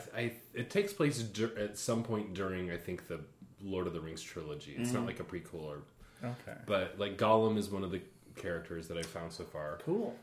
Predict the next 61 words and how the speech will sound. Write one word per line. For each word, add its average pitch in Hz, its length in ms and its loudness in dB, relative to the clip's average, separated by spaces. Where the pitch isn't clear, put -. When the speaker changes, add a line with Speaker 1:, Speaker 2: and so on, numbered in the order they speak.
Speaker 2:
When, 170 200 4
Speaker 1:
Um, 85 400 -4
Speaker 2:
that 131 160 2
you 123 80 2
find, 147 500 4
you 170 80 6
mean 151 400 8
you 147 160 4
interact 139 440 4
with, 226 180 0
Speaker 1:
yeah. 196 120 8
Speaker 2:
or 160 40 8
is 139 140 2
he, 147 160 4
Speaker 1:
He - 80 0
Speaker 2:
okay. 151 220 10
Speaker 1:
actually 123 420 6
has, 110 160 4
like, 104 140 2
a 101 60 2
mission 95 340 0
where 85 100 0
you 87 60 -2
have 87 100 -6
to, 90 60 -6
like, 80 180 -4
chase - 260 -6
him 85 80 -6
around, 80 300 -4
and 90 100 -4
he 107 140 -2
has, 104 280 4
like, 90 140 2
actually, 95 440 4
Speaker 2:
<laughs> - 260 -8
Speaker 1:
so 170 180 12
you 165 340 8
actually 202 300 6
play 160 240 8
as - 140 2
two 120 180 2
characters. - 720 -2
Speaker 2:
Okay. 135 300 2
Speaker 1:
One 117 220 4
of 127 100 4
'em 123 180 6
is 117 160 2
a 110 80 6
ranger 98 600 0
who 92 380 0
has 101 120 -2
been 90 160 -2
killed, 80 400 -6
and 101 120 -2
the 104 140 -2
other 107 200 4
one 104 220 4
is, 98 300 -4
like, 90 320 -2
a 90 80 2
wraith, 87 540 -4